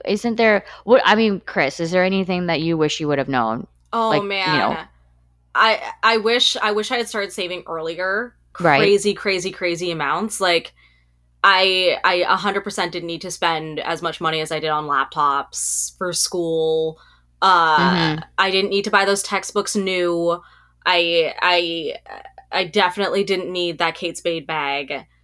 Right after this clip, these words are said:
Speaker 2: But here we are,
Speaker 1: Right.
Speaker 2: you know? Like, uh, all those
Speaker 1: Right,
Speaker 2: things
Speaker 1: right.
Speaker 2: could have been a nest egg. I wish I learned how to invest.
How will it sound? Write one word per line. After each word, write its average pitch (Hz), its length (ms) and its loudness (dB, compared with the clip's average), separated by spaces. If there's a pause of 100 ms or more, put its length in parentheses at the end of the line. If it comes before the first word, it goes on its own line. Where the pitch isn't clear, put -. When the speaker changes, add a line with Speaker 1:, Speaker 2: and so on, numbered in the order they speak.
(240)
Speaker 2:
But 214 120 6
here 285 200 4
we 339 160 6
are, 180 380 6
Speaker 1:
Right. 151 240 8
Speaker 2:
you 214 60 6
know? 220 340 4
Like, 220 320 2
uh, 202 180 2
all 220 200 4
those 233 80 6
Speaker 1:
Right, 151 160 8
Speaker 2:
things - 60 4
Speaker 1:
right. 139 180 6
Speaker 2:
could 214 80 4
have 196 80 0
been 202 100 0
a 190 100 -2
nest 170 300 -2
egg. 165 240 0
I 185 140 -2
wish 190 180 -6
I 190 120 -2
learned 175 240 -4
how 175 80 -8
to 170 80 -4
invest. 160 760 -6